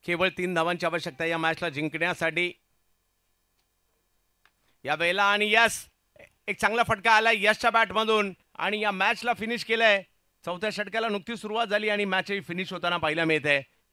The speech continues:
खूप चांगला या ठिकाणी, अ, परफॉर्मन्स पाहायला मिळाला. ओमसाई बांद्रा टीम ज्या विज-, पद्धतीने विजेतेपद काल पटकावलंय, तोच फॉर्म इकडे कायम ठेवलाय या मॅचमध्ये आणि, अ, या मॅचमध्ये एक मोठा विजय त्यांच्याकडून साकार होताना पाहायला मिळतोय.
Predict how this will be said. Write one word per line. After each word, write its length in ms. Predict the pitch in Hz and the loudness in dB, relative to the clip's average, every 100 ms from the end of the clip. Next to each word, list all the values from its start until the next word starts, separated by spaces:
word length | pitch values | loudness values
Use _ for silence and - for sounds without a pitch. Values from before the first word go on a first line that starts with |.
| - | -8
खूप 280 | 208 240 | -6 -4
चांगला 320 | - 208 208 214 | -4 -2 0 -2
या 180 | 185 | 0
ठिकाणी, 520 | 180 180 180 185 175 170 | -2 -2 -2 0 0 0
अ, 260 | 165 156 135 _ _ - | 2 0 -2 _ _ -6
परफॉर्मन्स 420 | 156 170 180 - | -4 -4 -4 -4
पाहायला 260 | 170 156 | -4 -2
मिळाला. 460 | 160 147 175 170 175 - _ _ _ | -2 0 0 2 0 -2 _ _ _
ओमसाई 320 | 147 175 185 | -6 -4 -4
बांद्रा 440 | 156 151 170 185 180 | -2 -2 0 -2 -2
टीम 440 | 139 175 196 202 202 _ - 123 | -6 -6 -4 -4 -8 _ -20 -8
ज्या 160 | 156 170 | -4 -4
विज-, 280 | 143 139 - - | -4 -12 -10 -6
पद्धतीने 340 | 156 170 175 | -6 -4 -4
विजेतेपद 440 | 151 151 175 175 175 | -4 -4 -6 -6 -4
काल 160 | 190 180 | -4 -4
पटकावलंय, 560 | 175 139 180 180 185 180 - | -4 -2 -2 0 -2 -4 -6
तोच 180 | 175 | -6
फॉर्म 180 | 175 175 | -4 -4
इकडे 180 | 160 165 | -4 -4
कायम 280 | 156 165 175 | -4 -4 -4
ठेवलाय 300 | 156 147 185 | -10 -6 -6
या 120 | 170 160 | -4 -2
मॅचमध्ये 580 | 151 165 165 175 180 170 _ _ _ - | -2 -4 -6 -2 -2 -4 _ _ _ -4
आणि, 320 | 160 170 160 | -2 0 0
अ, 140 | 147 | -2
या 200 | - 151 | -4 -6
मॅचमध्ये 440 | 165 170 156 165 170 | -4 -4 -4 -8 -8
एक 100 | 147 | -8
मोठा 260 | 190 226 | -8 -6
विजय 260 | 202 175 180 | -6 -6 -6
त्यांच्याकडून 520 | 170 156 156 165 160 | -6 -6 -6 -4 -4
साकार 480 | 147 - 151 147 151 | -8 -10 -8 -6 -8
होताना 340 | 131 139 139 | -8 -8 -6
पाहायला 280 | 127 123 131 | -4 -6 -6
मिळतोय. 400 | 131 135 131 98 | -6 -6 -6 -6